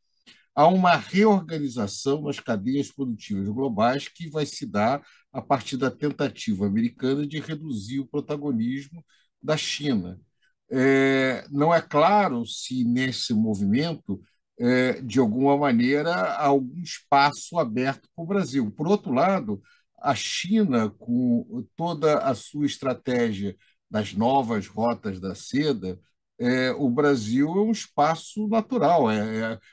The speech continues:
você vê o caminho África, é, Índia, é,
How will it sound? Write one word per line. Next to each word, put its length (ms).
você 200
vê 140
o 120
caminho 680
África, 840
é, 220
Índia, 720
é, 200